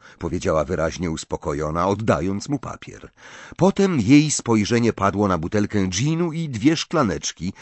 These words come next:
których z całą pewnością jeszcze przed chwilą na biurku nie było. „Ej,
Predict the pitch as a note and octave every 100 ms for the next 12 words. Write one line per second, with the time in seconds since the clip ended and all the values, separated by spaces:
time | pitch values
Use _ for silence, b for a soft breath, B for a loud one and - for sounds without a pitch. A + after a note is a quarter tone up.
0 | B - - C#3 C#3 - - E3+ G#3+ A#3+
1 | A#3 D#3 A2+ - C#3 A#2 - - B2+ -
2 | A#2 A2 D#3 G#2+ F2+ E2 C3 C3+ G3+ G3+
3 | D2+ - - B B B - C3+ A#2 D#3
4 | C#3 C#3+ D3